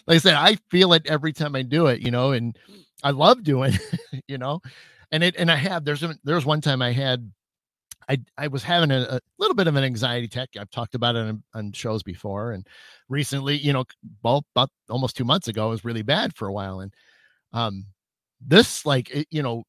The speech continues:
in the middle of a mild attack, you know, I did the move, and I'm thinking, "Well, you know, it made me feel good otherwise." And I did it, and it was, like, instant shut off. It was like,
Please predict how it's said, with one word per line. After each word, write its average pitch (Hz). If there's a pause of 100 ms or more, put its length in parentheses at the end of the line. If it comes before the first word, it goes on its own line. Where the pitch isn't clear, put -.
in 165
the 151
middle 165
of 135
a 123
mild 135
attack, 110 (280)
you 143
know, 139
I 143
did 156
the 127
move, 147
and 120
I'm 123
thinking, 120 (640)
"Well, 180
you 170
know, 151
it 127
made 170
me 143
feel 165
good 160
otherwise." 123
And 127
I 135
did 170
it, -
and 131
it 139
was, 117
like, 113 (380)
instant 147
shut 139
off. 87
It 135
was 120
like, 104